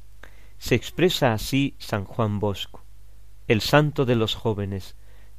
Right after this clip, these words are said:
el santo de esta pedagogía preventiva, razón y fe, religión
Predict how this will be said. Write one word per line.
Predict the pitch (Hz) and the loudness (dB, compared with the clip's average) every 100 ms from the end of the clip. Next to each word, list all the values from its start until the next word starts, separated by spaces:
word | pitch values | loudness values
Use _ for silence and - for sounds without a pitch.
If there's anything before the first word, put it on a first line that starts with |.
| - | 4
el | 131 117 | 6 8
santo | - 175 185 170 | 8 6 6 4
de | 135 143 | 6 4
esta | - 151 | 4 4
pedagogía | - 113 113 104 92 139 143 139 - - - | 4 4 4 2 -2 4 6 4 -2 -14 0
preventiva, | 120 110 104 95 131 123 95 95 - - - - - - | 2 4 2 0 2 2 2 -4 -8 -14 -14 -14 -14 -8
razón | 127 117 120 - - 170 226 233 214 - - - - - - - | 0 8 8 6 4 6 6 0 -6 -10 -14 -14 -14 -14 -8 -4
y | 104 | -2
fe, | - - 120 92 - - - - - - - | -4 2 2 2 -6 -14 -14 -14 -14 -14 -6
religión | 123 117 127 117 107 151 180 214 208 | -2 6 6 6 0 4 4 4 -2